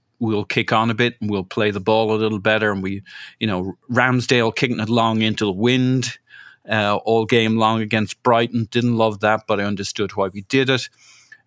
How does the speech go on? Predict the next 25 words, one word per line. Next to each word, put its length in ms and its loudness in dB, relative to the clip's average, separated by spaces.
Um, 520 -2
I'm 400 2
hoping 420 0
to 80 -4
see 140 0
a 80 2
lot 220 2
more 260 0
footballing 800 0
from 220 0
us 180 -4
as 260 -4
we 100 -2
play 260 -2
out 180 -2
there. 160 0
And 140 0
then 120 2
on 200 2
the 80 -4
counterattack, 800 0
it's 100 -20
gonna 140 0
be 120 2
re-, 340 0